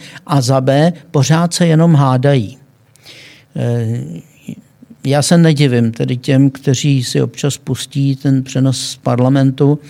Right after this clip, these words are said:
že nabývají takového dojmu.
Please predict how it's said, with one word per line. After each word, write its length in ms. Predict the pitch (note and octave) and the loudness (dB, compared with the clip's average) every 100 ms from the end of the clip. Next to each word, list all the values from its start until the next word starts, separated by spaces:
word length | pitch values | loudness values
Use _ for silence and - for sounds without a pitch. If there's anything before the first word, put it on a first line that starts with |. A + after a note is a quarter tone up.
| - - - - | -20 -20 -20 -12
že 160 | A2+ B2+ | -2 0
nabývají 540 | C3 B2+ C3 C3+ C#3 | 0 0 0 0 0
takového 560 | C3 B2 C#3 C3 C3 D3 | -2 -2 0 2 2 2
dojmu. 600 | B2+ B2+ A#2+ C3+ D3 | 2 2 2 2 2